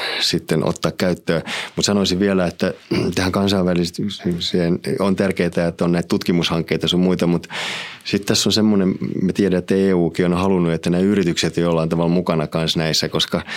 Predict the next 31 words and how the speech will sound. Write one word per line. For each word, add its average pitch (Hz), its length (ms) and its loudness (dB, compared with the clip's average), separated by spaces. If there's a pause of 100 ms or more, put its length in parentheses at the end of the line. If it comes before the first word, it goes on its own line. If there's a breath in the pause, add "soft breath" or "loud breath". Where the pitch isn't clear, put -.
(640 loud breath)
sitten 92 480 0
se 101 280 0
helposti, 101 460 0
että 85 140 -2
meillä 90 200 2
on, 90 100 0 (140)
niinku, 90 240 0
tietynlainen 87 640 2
joukko, 87 340 2
joka 82 200 0
saa 90 240 0
sitä 87 300 0 (140)
ikään 90 280 0
kuin 92 120 2
ravintoa 87 540 0
sieltä 87 320 -2 (140)
<laughs> - 80 -2
ulkomailta, 95 640 0 (540 loud breath)
mutta - 220 -2
sit 104 200 2
se, 98 180 2
että 92 120 -2
se 95 60 0
siirtyy 95 500 2
käytäntöön 82 760 0 (120)
täällä 82 160 -4
kotimaassa, 82 600 0
niin 82 140 0
siinä 85 260 2
on 82 80 0
sitten 87 320 -2